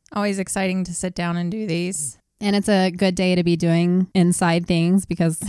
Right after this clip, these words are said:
Speaker 2: it's
Speaker 1: <laughs>
Speaker 2: super snowy outside here in Denver.
Speaker 1: Yeah, six inches on my car. That was fun to push off.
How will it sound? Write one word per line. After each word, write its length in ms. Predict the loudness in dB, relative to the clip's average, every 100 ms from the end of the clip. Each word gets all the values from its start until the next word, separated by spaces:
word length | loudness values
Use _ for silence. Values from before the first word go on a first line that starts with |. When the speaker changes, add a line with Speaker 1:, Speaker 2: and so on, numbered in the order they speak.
| -2
Speaker 2:
it's 360 | -2 -2 -2 -2 -4 -8
Speaker 1:
<laughs> 240 | -10 _
Speaker 2:
super 260 | -4 0 0
snowy 340 | 2 2 2
outside 460 | 2 0 -2 0 2
here 160 | 2 2
in 80 |
Denver. 400 | 2 2 2 2 0
Speaker 1:
Yeah, 580 | -4 -6 -6 -4 -6 -6
six 320 | -8 -10 -8
inches 360 | -6 -4 -4 -6
on 80 | -6
my 120 | -6
car. 580 | -6 -4 -2 -4 -6 -10 -20 _ -16
That 160 | -10 -8
was 160 | -8
fun 180 | -8 -8
to 60 | -8
push 280 | -8 -8
off. 320 | -6 -6 -8